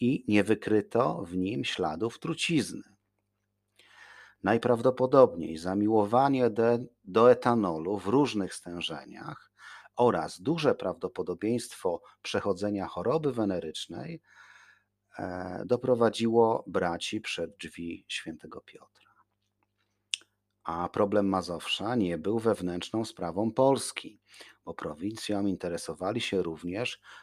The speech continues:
Hohenzollernowie i władca Prus, Albrecht Hohenzoller, planował pozyskać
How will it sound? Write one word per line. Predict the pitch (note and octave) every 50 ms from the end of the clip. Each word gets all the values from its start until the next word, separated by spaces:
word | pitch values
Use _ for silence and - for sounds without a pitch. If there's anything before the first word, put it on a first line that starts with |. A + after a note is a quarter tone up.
| _
Hohenzollernowie | - - - - G#2 G#2 G#2 - - A#2 B2 B2+ B2+ B2+ C3 C3+ C3 C3 G#2+ - - - - - - _ _ _ _ _ _ -
i | F#2 D#2+
władca | F2+ G#2 A#2+ B2 - - - C3+ B2
Prus, | - - - D#2+ D2+ - G#2+ - - - - _ _ _ _ _ _ _ _ _ _ _ - - -
Albrecht | - C3+ C#3 B2 F#2 F2+ E2+ D#2+ D2+ -
Hohenzoller, | - - G#2+ - A2 G2+ F#2 - - - D2+ D2 D#2 E2+ G2+ - - - _ _ _ - _ _ _ _
planował | - G2 F#2 F#2 F#2+ A2+ B2 A#2+ D#3 D#3+ -
pozyskać | - - F#2+ E2+ E2+ G2+ G#2+ - - - - A#2+ C3+ - - - -